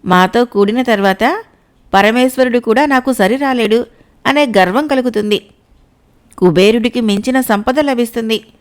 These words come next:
నీకెలా నచ్చితే అలా నడుచుకుంటాం. మాతో చేరి మన్మథ సామ్రాజ్యాన్ని పాలించు"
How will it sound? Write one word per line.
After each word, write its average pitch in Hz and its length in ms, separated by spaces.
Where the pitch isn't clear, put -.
నీకెలా 277 520
నచ్చితే 254 440
అలా 269 160
నడుచుకుంటాం. 233 640
మాతో 190 360
చేరి 233 360
మన్మథ 226 400
సామ్రాజ్యాన్ని 247 760
పాలించు" 233 580